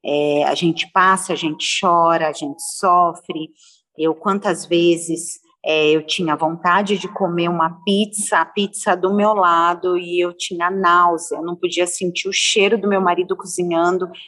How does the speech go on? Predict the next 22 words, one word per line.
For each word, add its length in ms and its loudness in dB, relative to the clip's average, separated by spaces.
eu 60 -12
tinha 180 2
que 100 -8
fechar 380 2
a 60 4
porta, 680 0
porque 220 -2
realmente 520 2
mexe 320 0
demais 460 2
com 120 -8
o 20 -2
nosso 340 -6
estômago. 840 0
Então, 300 2
eu 120 4
falo, 460 2
e 40 4
aqueles 420 -2
momentos 920 -2
eu 160 4
chorava 1000 2